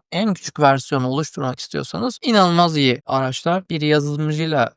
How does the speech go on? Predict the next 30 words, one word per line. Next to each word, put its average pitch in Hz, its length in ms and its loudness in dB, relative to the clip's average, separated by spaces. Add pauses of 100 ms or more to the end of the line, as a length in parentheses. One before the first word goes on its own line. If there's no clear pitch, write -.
çalışacağınla, 151 760 0
derdini 135 380 4
anlatacağınla, 147 640 0
o 156 80 0
senin 156 280 -2
derdini 143 400 4
anlayacak, 156 540 0
bir 151 220 -4
app 160 160 -4
yapacak, 160 540 0
toplantılar, 170 680 0
toplantılar, 170 680 -4
toplantılar. 165 840 -4
O 196 120 -2
seni 175 240 0
doğru 170 240 6
anlamayacak, 160 580 0
sen 185 160 0
onu 165 200 0
doğru 165 220 4
anlamayacaksın. 160 840 -2
Dilleriniz 175 460 2
çok 190 220 0
farklı. 170 520 2
Business 160 440 0
tarafıyla 165 520 0
yazılım 147 380 2
tarafı, 151 360 -2
teknik 151 340 -6
taraf 165 260 0